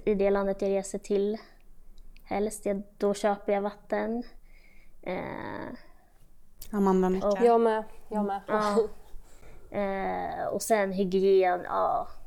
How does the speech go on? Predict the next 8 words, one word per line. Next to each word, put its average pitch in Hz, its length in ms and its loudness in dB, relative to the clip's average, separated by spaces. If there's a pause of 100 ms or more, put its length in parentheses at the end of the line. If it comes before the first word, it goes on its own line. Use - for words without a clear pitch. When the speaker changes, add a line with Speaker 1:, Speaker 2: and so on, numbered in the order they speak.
(120)
Speaker 1:
med 190 360 -2 (200)
handsprit 190 1120 0
och 185 320 -2 (1200)
hela 196 280 4
den 190 520 -2 (420)
biten 196 480 2
också. - 480 0 (240)
Men 196 500 -2